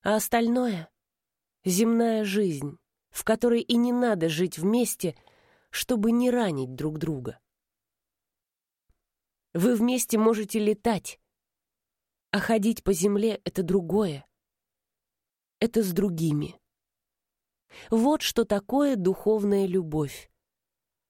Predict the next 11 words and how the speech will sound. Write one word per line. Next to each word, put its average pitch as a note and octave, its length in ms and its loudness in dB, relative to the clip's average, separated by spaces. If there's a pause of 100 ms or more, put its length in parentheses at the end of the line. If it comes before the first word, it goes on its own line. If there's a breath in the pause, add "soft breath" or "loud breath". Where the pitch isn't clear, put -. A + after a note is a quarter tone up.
(120)
Она A#3 260 2
выпадает A3 640 0
немногим, F#3+ 840 0 (720)
но F#3 220 4
это F#3+ 160 -2
намёк F3+ 580 0 (400)
на E3 200 2
вечную D#3 600 -2
любовь, C3+ 600 -6 (960)
которая F#3+ 420 0
будет E3+ 520 -4